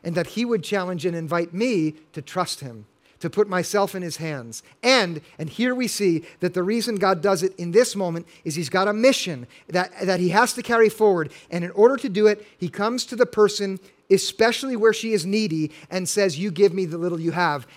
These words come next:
and you watch what happens." And now let's do it. Let's see what happens. Uh, the story, the story continues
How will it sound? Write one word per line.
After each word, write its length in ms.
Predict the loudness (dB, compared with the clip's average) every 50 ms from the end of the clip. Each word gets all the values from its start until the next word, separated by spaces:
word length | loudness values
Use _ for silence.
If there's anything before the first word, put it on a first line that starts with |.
| -12 _
and 180 | -6 -6 -4 -4
you 100 | -2 0
watch 260 | 0 0 0 -2 -6
what 100 | -8 -6
happens." 540 | -4 -6 -6 -6 -10 -14 -14 -16 -16 -18 -18 _ _ _ _ _ _ _ _ _ _ _ _ _ _ _ _ _ _ _ _
And 100 | -4 0
now 100 | 2 4
let's 180 | 4 2 2 0
do 160 | 0 2 2
it. 80 | 4 2
Let's 160 | 2 0 -2
see 240 | -2 -2 -2 0 2
what 160 | 2 2 4
happens. 600 | 4 4 2 2 0 -8 -16 -16 -18 -18 -20 -20 _ _ _ _ _ _ _ _ _ _ _ _
Uh, 180 | 0 0 0 0
the 140 | -2 -2
story, 680 | -2 -2 -2 -2 0 4 6 6 6 6 4 2 0 -4 -12 _ _ _ _ _ _ _ _ _ _ _ _ _ _ _ _ _ _ _ _ _ _
the 80 | -6 -4
story 300 | 2 4 6 6 6 6
continues 960 | 2 -4 -8 -8 -4 0 0 2 2 2 0 0 0 0 0 -2 -6 -8